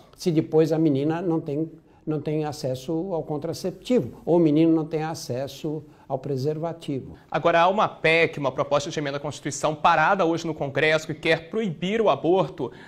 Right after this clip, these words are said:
Speaker 2: até nas circunstâncias mais difíceis, como, por exemplo, o feto anencefalo, quando há risco pra gravidez da mulher ou um estupro. Como é que o senhor vê isso?
Speaker 1: Ô, Luiz,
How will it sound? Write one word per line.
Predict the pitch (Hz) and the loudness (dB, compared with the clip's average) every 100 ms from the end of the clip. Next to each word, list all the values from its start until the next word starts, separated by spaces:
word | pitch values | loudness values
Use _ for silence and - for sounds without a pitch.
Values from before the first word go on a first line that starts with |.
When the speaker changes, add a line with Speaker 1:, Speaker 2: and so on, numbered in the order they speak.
| - | -4
Speaker 2:
até | 160 - 220 233 - | -2 0 2 2 0
nas | 202 202 | 0 0
circunstâncias | 208 - 214 208 214 208 196 - | -2 -4 -4 -2 -4 -4 -4 -2
mais | 180 202 226 | 2 2 2
difíceis, | 220 - 190 202 190 160 | -4 -4 -4 -2 -4 -6
como, | - 165 | -6 -6
por | 170 175 | -4 -2
exemplo, | 147 160 165 | -2 -4 -6
o | |
feto | 160 165 156 165 | -4 -2 -2 -2
anencefalo, | 190 196 - 175 190 180 185 180 175 - - - _ | -4 -4 2 4 4 2 -4 -2 -4 -6 -16 -20 _
quando | - 190 165 175 | 2 2 6 8
há | 180 | 8
risco | 165 160 190 - 175 | 8 4 0 0 0
pra | 175 156 | 4 4
gravidez | 160 165 156 147 | 2 0 -2 -2
da | 185 | -2
mulher | 214 190 190 208 | -2 4 4 4
ou | |
um | 214 | 2
estupro. | 220 - 202 190 - 127 120 - - - | -4 -2 0 0 0 -4 -4 -8 -10 -2
Como | 220 | 0
é | 262 | 0
que | |
o | - | 2
senhor | 233 190 | 2 4
vê | 190 | 4
isso? | 151 107 - - - | 4 0 -6 -12 -12
Speaker 1:
Ô, | 262 | -6
Luiz, | 240 120 117 | -2 -2 -4